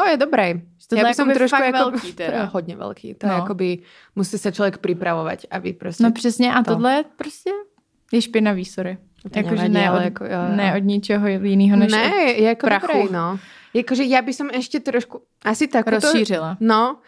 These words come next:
Speaker 1: takuto je jakoby velkost, ale šírku prostě tohto.
Speaker 2: Hmm. Jo, no, tohle je zbytečně dlouhý, to, to růžový
Speaker 1: Jo,
Speaker 2: prostě.
Speaker 1: jo, jo,
Speaker 2: Jakože
Speaker 1: jo,
Speaker 2: kam
Speaker 1: ale
Speaker 2: ti to
Speaker 1: šírka
Speaker 2: chce zajet, jakože
Speaker 1: přesně, do
Speaker 2: rozdrtit
Speaker 1: žaludku.
Speaker 2: čípek.
Speaker 1: Ano, do maternice.
Speaker 2: Hmm.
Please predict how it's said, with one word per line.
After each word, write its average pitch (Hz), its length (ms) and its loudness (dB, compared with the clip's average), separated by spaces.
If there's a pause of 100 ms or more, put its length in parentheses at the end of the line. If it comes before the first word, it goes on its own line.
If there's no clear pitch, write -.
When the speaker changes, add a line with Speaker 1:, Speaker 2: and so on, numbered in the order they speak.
(220)
Speaker 1:
takuto 302 360 -2
je 269 100 2
jakoby 233 580 0
velkost, 170 760 0
ale 196 180 2
šírku 208 420 -2
prostě 190 360 -4
tohto. - 440 -10 (360)
Speaker 2:
Hmm. 220 240 -2 (640)
Jo, 226 120 4
no, 196 120 0
tohle 202 220 0
je 202 60 2
zbytečně 208 440 0
dlouhý, 202 460 4
to, 185 100 -6 (180)
to 185 120 -4
růžový 180 440 0
Speaker 1:
Jo, 233 180 6
Speaker 2:
prostě. 175 260 -8
Speaker 1:
jo, 208 140 4
jo, 190 60 4
Speaker 2:
Jakože 185 220 4
Speaker 1:
jo, 175 80 2
Speaker 2:
kam 190 100 0
Speaker 1:
ale 220 100 2
Speaker 2:
ti 233 100 0
to 240 60 0
Speaker 1:
šírka 233 300 0
Speaker 2:
chce 240 80 0
zajet, 220 320 0
jakože 190 380 -4
Speaker 1:
přesně, 202 640 -4 (120)
do 214 60 4
Speaker 2:
rozdrtit 214 380 4
Speaker 1:
žaludku. 196 420 0
Speaker 2:
čípek. 208 540 -4 (840)
Speaker 1:
Ano, 190 320 -4
do 196 100 -2
maternice. 190 520 -2
Speaker 2:
Hmm. 180 80 -6